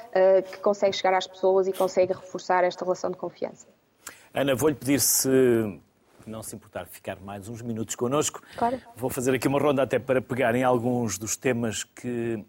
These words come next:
Speaker 2: aqui nos deixou, porque durante estes minutos em que a Ana falava, vi aqui várias cabeças a abanar, a dizer que sim, a concordar. Pedro foi uma delas, e já agora, se quiser, depois pode, pode introduzir até aqui as experiências que vocês têm na Fundação Champalimau.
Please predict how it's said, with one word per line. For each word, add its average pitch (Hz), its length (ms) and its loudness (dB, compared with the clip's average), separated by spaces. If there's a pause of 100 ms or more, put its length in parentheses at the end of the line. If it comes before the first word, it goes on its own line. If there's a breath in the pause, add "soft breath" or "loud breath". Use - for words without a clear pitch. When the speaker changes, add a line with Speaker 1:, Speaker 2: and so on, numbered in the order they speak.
(120)
Speaker 2:
aqui 107 220 -14
nos 107 140 -10
deixou, 139 360 -4 (400 loud breath)
porque 139 340 -4
durante 143 520 -2 (720)
estes - 240 -8
minutos 151 380 -2
em 113 80 -6
que 120 120 -4
a 120 40 0
Ana 127 100 -4
falava, 143 340 0
vi 139 160 -8
aqui 131 140 -12
várias 131 260 -6
cabeças 123 420 -14
a 120 40 -12
abanar, 123 320 -10
a - 20 -10
dizer 123 180 -12
que - 80 -12
sim, 143 200 -10 (320 loud breath)
a 120 80 -4
concordar. 147 440 0 (460 loud breath)
Pedro 135 260 2
foi 139 180 2
uma 131 140 2
delas, 139 500 0 (280 soft breath)
e 143 80 -2
já 147 140 2
agora, 139 160 2
se 113 120 0
quiser, 135 280 0
depois 110 280 -6
pode, 110 220 -8
pode 117 200 -6
introduzir 113 360 -8
até 120 140 -6
aqui 113 160 -6
as 101 60 -8
experiências 101 420 -14
que - 80 -20
vocês 98 240 -18
têm 95 140 -16
na 98 80 -18
Fundação 92 420 -20
Champalimau. 85 600 -16